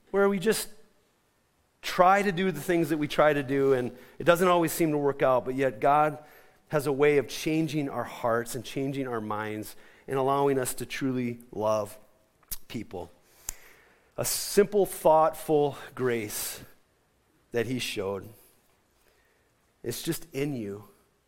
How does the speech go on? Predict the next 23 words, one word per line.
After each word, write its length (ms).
When 200
you 120
receive 400
Jesus, 600
the 80
love 200
of 120
God 260
is 80
just 320
in 220
you, 160
and 140
you 80
have 100
so 280
much 500
to 140
outpour, 720
to 120
give 540
to 160
others. 560